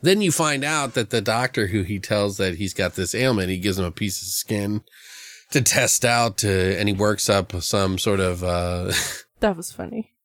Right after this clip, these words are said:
Speaker 1: antigen or something like that. He tells him, "Oh, I've, I've, I've come to save your life, Johnny." And he was like, "Okay." And he ties him down to the bed. He's like, "Great, let's get this started." So, wh-, so you figured out a way to reverse it? He was like, "Oh, no. No, no, no. I just need about thirty,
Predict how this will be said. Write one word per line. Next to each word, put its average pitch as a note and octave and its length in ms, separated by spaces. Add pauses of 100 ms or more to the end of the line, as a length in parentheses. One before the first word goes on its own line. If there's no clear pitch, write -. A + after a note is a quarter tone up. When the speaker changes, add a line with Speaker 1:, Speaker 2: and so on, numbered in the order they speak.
(160)
Speaker 1:
antigen A#2 720
or G#2 60
something G2+ 320
like F#2+ 240
that. F#2+ 260
He F#2 60
tells G#2 260
him, G2+ 100
"Oh, C#3 60
I've, D3 300
I've, A#2 240
I've A2+ 240
come D3+ 220
to C3 40
save D#3+ 300
your C3+ 100
life, G3 380
Johnny." B2+ 460 (420)
And A#2+ 100
he B2+ 80
was A#2 140
like, G#2+ 160
"Okay." D3 540
And G2+ 120
he G2 60
ties B2+ 320
him A2+ 100
down A2+ 220
to A2 60
the G#2 100
bed. A#2+ 180
He's G2+ 160
like, G2+ 140
"Great, F#3 340
let's A#2+ 220
get F#3 140
this C3+ 160
started." F3 420
So, C#3+ 100 (160)
wh-, C#3+ 220 (280)
so - 140
you E3 80
figured G3+ 300
out F#3 100
a D#3+ 60
way F3 200
to F3 140
reverse C3 540
it? A#3+ 100
He E3+ 80
was C3+ 120
like, C3+ 140
"Oh, A#3 220
no. E3 540 (240)
No, E3 100
no, F3+ 140
no. D3+ 260
I C#3 100
just F3+ 220
need F#3+ 160
about C#3 260
thirty, G#3 760